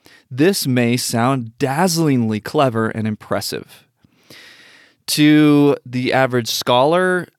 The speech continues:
this may sound like there are so many layers of insanity going on that we don't even know where to start.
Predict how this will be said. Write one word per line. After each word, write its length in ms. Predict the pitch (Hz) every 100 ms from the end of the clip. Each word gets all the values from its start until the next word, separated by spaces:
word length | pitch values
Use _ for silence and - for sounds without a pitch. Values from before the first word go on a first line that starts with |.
| _
this 320 | 120 135 -
may 240 | 123 127 131
sound 320 | - 131 131
like 280 | 120 113 113
there 200 | 123 117
are 80 | 110
so 380 | - - 139
many 320 | 143 143 135 -
layers 600 | 110 113 117 127 135 127
of 100 | 120
insanity 720 | 107 101 - 151 185 185 131
going 340 | 110 113 113 110
on 300 | 110 113 110
that 380 | 113 107 -
we 180 | 117 120
don't 320 | 110 135 131 -
even 360 | 127 120 117
know 100 | 120
where 220 | 120 120
to 100 | 113
start. 640 | 110 - - 110 - -